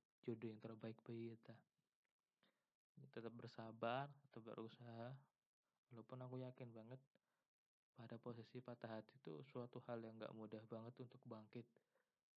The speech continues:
Tapi kalau kita mau dan berubah menjadi lebih baik, kemudian kita melihatkan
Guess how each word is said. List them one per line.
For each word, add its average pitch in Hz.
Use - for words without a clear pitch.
Tapi 113
kalau 113
kita 110
mau 110
dan 110
berubah 110
menjadi 110
lebih 110
baik, 120
kemudian 117
kita 113
melihatkan 110